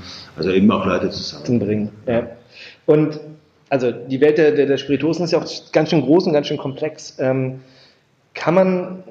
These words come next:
Speaker 2: gibt's da gute Kategorien aus deiner Sicht, wie man sagen kann, okay, das sind so, da kann ich erstmal Spirituosen vielleicht so in drei, vier verschiedene Schubladen erstmal so ein bisschen sortieren, oder?
Speaker 1: Naja, es gibt, äh, natürlich verschiedene, ähm, also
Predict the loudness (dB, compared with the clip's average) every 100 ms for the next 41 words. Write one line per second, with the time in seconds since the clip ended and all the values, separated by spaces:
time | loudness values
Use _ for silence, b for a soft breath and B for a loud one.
0 | -10 -8 0 2 2 0 -4 -2 0 0
1 | 0 0 0 2 0 -2 0 2 0 0
2 | 0 2 0 0 0 0 2 0 0 0
3 | 4 4 2 -4 -2 -2 -2 -4 -6 -6
4 | -8 -6 -6 -6 -4 -4 -4 -12 -4 -4
5 | -2 2 4 4 2 -8 -14 -12 -10 -2
6 | 2 4 2 -4 -8 -2 0 0 -2 -2
7 | 0 2 2 0 -2 -2 -2 -2 0 2
8 | 2 2 0 B B B B B B _
9 | _ -6 -2 0 0 0 -2 -4 -4 -4
10 | -6 -6 -2 0 0 0 -4 -2 2 2
11 | 4 2 0 -2 -6 -10 -10 -10 -10 -12
12 | -14 -12 -8